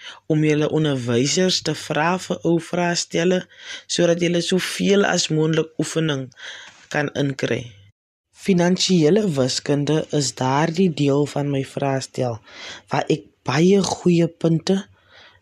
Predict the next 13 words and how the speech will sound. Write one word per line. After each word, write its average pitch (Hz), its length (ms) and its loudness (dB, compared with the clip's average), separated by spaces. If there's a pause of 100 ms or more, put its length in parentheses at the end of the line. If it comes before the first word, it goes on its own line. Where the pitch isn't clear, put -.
kan 160 280 0
verkry 180 680 0 (380)
as 190 200 0
ek 202 200 0
net 214 360 2
deeglik 185 720 2 (500)
deur 185 400 6 (920)
die 147 240 -2
inligting 208 680 4
in 165 160 2
die 147 140 -4
vraag 175 460 -2
lees, 151 720 0